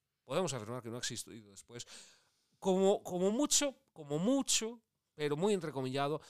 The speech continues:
en el seno del sufismo musulmán, como muchísimo en la mística musulmana, pero que tampoco es exactamente esto, eh, hacia el amor y hacia, cuidado, hacia el perdón. Pues que no,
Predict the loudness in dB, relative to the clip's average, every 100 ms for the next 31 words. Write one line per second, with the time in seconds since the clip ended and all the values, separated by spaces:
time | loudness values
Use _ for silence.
0 | -20 _ -2 4 6 6 6 2 2 2
1 | 0 -2 2 2 2 0 -2 -2 -2 -4
2 | -4 -6 -10 _ -2 0 2 2 2 4
3 | 4 6 6 4 0 -2 -2 -2 -4 -6
4 | -6 -6 -4 -6 -6 -6 -6 -6 -8 -10
5 | _ -14 -10 -8 -4 -4 -4 -6 -4 -6
6 | -6 -10 -10 -10 -12 -12 -14 _ _ -20
7 | _ _ 0 0 2 -2 0 0 0 0
8 | 2 4 4 -2 -20 _ -6 -4 -2 -6
9 | -6 _ -6 -4 -4 -4 -6 -4 -2 -2
10 | -2 -10 -8 -6 -4 -4 -6 _ _ -20
11 | -8 -6 -6